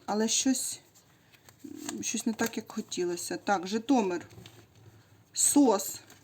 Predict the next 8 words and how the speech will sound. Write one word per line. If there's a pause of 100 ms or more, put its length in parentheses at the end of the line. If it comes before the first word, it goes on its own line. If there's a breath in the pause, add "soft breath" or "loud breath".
(1400 loud breath)
Нападу
нема,
це
вони (220)
на, (320)
цей, (360 loud breath)
щось
летітиме.